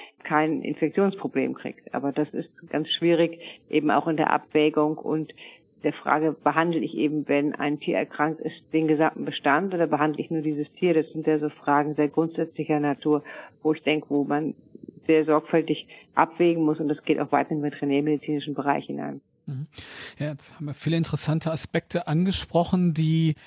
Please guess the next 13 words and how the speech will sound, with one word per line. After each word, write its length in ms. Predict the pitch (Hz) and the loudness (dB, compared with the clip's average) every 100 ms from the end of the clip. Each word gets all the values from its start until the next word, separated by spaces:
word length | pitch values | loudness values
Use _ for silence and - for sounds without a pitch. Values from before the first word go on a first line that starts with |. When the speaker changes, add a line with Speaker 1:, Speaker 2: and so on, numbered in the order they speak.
| - - - | -20 -20 -10
Speaker 2:
Zuhörerinnen 880 | - 170 175 165 147 160 180 170 170 | 0 4 4 2 2 4 4 4 2
sicherlich 720 | 151 156 180 165 160 - - - | 0 -2 0 0 -2 -2 -8 0
auch 280 | 160 165 | 0 0
im 120 | 185 151 | -2 0
privaten 420 | - 147 233 170 | 0 0 0 -2
Bereich 240 | 143 135 | -2 -2
treffen, 420 | - 143 151 170 | -2 -4 -2 0
nicht 260 | 165 196 - | 0 -2 0
nur 340 | 170 156 156 | 2 2 0
aus 180 | 151 - | -2 0
dem 160 | 165 151 | 0 2
beruflichen 640 | 143 156 151 175 160 170 | 2 2 2 0 0 2
Bereich. 460 | 160 151 170 208 | 2 2 2 0